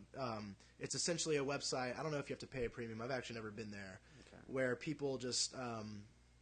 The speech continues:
Speaker 1: record and broadcast their games. You can go watch anybody.
Speaker 2: Is that where people do the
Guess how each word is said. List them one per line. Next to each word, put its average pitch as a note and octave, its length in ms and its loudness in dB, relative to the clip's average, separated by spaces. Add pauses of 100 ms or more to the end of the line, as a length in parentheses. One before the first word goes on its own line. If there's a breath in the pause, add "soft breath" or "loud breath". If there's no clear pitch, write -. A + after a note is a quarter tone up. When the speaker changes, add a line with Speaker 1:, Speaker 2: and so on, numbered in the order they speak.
(1040)
Speaker 1:
record D3 460 4
and C#3+ 120 4
broadcast C3+ 520 2
their C3+ 140 -2
games. B2 400 -2
You C3+ 100 -2
can E3+ 120 -4
go D3 100 4
watch B2+ 260 0
anybody. G#2+ 380 -6 (180)
Speaker 2:
Is C#3 140 -2
that C#3 160 8
where F3 120 6
people E3+ 280 0
do D3 260 2
the A#2 400 2